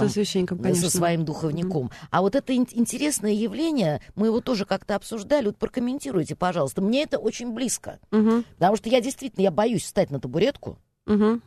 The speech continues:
Speaker 2: У меня просто подкашиваются ноги от страха. Я совершенно не боюсь летать.
Speaker 1: А, ну, э, летать, э, все-таки из окошка вид другой, когда вы летите, даже
Speaker 2: Мгм.
Speaker 1: если вы выглядываете.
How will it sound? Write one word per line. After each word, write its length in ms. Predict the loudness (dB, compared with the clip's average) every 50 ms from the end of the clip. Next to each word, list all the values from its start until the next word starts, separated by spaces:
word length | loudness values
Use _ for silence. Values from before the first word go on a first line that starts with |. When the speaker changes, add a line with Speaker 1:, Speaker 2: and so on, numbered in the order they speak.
| _
Speaker 2:
У 100 | -4 0
меня 140 | 2 2 2
просто 280 | 2 2 0 0 0 0
подкашиваются 600 | -2 0 2 2 0 0 0 -2 -4 -4 -2 0
ноги 220 | 0 0 2 2 2
от 120 | 0 0
страха. 400 | 0 -2 -2 0 0 -2 -4 -10 -12 -6 -2
Я 140 | 2 2 2
совершенно 400 | 2 0 -2 -2 0 0 0 0
не 140 | 0 0 0
боюсь 420 | 0 0 0 0 -2 -4 -6 -10 -16 -20 -20 _ _
летать. 540 | -6 -4 -2 0 0 0 0 0 -2 -6 -18 _ _ _ _ _ _ _ _ -20 -20 -20 -20 -20 _ _ 0
Speaker 1:
А, 460 | 2 4 6 6 6 6 4 4 2 0
ну, 400 | 0 2 2 4 2 2 0 -2 -8 -12 -16 -16 -20 -18 -8 -2
э, 220 | -2 0 0 0 2
летать, 500 | 4 4 4 6 8 6 6 6 2 -2 -4
э, 400 | -2 -2 0 2 4 4 4 2
все-таки 320 | 2 2 0 0 2 2 4
из 60 | 4
окошка 460 | 4 4 2 0 2 2 4 4 4
вид 160 | 4 4 4 4
другой, 280 | 4 4 4 4 2
когда 260 | 2 2 2 4 4
вы 80 | 4 4
летите, 360 | 2 2 0 -2 -6 -4 -2
даже 200 | 2 4 4 4
Speaker 2:
Мгм. 60 | 4
Speaker 1:
если 220 | 4 4 2 2 2
вы 120 | 4 4
выглядываете. 760 | 4 4 6 6 6 6 4 4 2 0 0 -2 -2 -4 -6